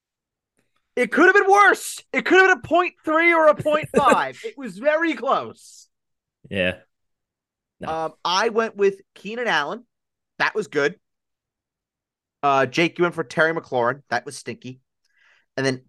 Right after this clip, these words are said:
Speaker 1: Adam went for Garrett Wilson. That was okay. That was okay. And then Adam went for Greg Dulcich.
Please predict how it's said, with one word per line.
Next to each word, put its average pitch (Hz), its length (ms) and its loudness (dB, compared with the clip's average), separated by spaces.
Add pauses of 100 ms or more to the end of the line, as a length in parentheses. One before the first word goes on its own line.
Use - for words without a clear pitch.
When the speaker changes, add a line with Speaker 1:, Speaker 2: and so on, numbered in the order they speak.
(100)
Speaker 1:
Adam 151 300 0
went 147 220 -2
for 139 260 0
Garrett 131 400 0
Wilson. 135 480 -4 (1300)
That - 100 -6
was 330 120 -2
okay. - 240 0 (520)
That - 60 -6
was 240 100 -4
okay. 208 240 -2 (680)
And 165 180 0
then 160 140 0 (280)
Adam 147 280 0
went 143 160 -4
for 135 360 -2
Greg 135 300 -2
Dulcich. 127 520 -2